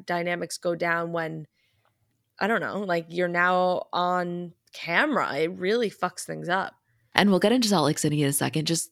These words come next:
Speaker 2: the last thing that I wanna say on this, something that I am constantly confused by, not just in this episode, not just with Potomac, really across all franchises, is if you are saying, you know,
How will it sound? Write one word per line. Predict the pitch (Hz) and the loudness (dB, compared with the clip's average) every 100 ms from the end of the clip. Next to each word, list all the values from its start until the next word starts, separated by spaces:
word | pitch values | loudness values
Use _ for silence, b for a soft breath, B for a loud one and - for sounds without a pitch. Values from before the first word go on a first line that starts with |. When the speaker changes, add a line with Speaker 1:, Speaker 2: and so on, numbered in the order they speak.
| - | -2
Speaker 2:
the | 170 | 2
last | 165 247 - | 4 2 0
thing | 208 | 2
that | 151 | 2
I | |
wanna | 139 139 131 | 2 0 -2
say | - | -2
on | 110 143 | -2 -2
this, | 151 - - B B B B B B B - | -2 -2 -4 B B B B B B B 0
something | 220 262 330 | 2 4 4
that | 269 | 4
I | 208 | 4
am | 180 160 - _ | 2 -2 -8 _
constantly | - 170 156 - 185 160 156 | -4 2 4 4 2 2 0
confused | 165 151 - 156 151 - | -2 -6 -6 -4 -4 -2
by, | 156 175 170 | 0 2 0
not | 165 185 233 | 0 2 4
just | 202 190 - | 2 2 2
in | 156 | 0
this | 147 151 | 2 0
episode, | 147 - 151 | 0 0 0
not | 156 165 | 0 -2
just | 160 | -4
with | 151 | -6
Potomac, | - 156 143 143 | -4 -4 -2 0
really | 160 180 | 2 4
across | 180 175 147 - | 2 0 -2 0
all | 143 147 | 0 0
franchises, | 151 143 - - - - - | -2 -4 -4 -6 -6 -8 0
is | 160 151 - B B B B B _ | 2 2 -2 B B B B B _
if | 196 | 0
you | 190 220 | 2 2
are | 269 254 | 2 2
saying, | - 143 143 | 0 0 0
you | 135 | 0
know, | 139 135 | 0 -2